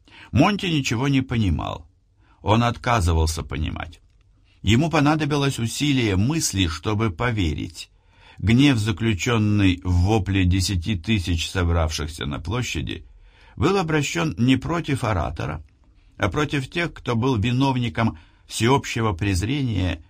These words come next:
и ненависти к самому имени британца. Это было невероятно, но это было так. Холодок пробежал по спине мистера Грилли. Он быстро оглянулся на своих соседей слева и справа,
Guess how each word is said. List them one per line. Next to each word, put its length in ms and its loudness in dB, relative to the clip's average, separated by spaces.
и 100 2
ненависти 880 2
к 140 -12
самому 600 0
имени 460 2
британца. 800 -4
Это 280 4
было 340 6
невероятно, 1000 2
но 160 2
это 300 4
было 340 4
так. 420 -8
Холодок 500 4
пробежал 500 4
по 120 2
спине 360 6
мистера 540 6
Грилли. 540 2
Он 200 4
быстро 380 2
оглянулся 580 0
на 120 4
своих 300 2
соседей 540 2
слева 440 4
и 60 6
справа, 540 0